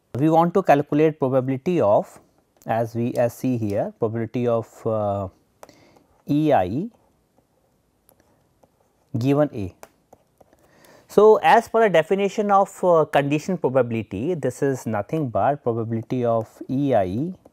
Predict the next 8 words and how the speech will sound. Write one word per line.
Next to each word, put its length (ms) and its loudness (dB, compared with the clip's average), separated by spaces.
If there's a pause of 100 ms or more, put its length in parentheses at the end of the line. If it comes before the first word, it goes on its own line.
(1000)
intersection 680 -2
with 240 -10
A 280 -6 (500)
upon 380 -2
probability 600 -4
of 180 -8
A. 120 -12 (3000)
Okay. 280 -8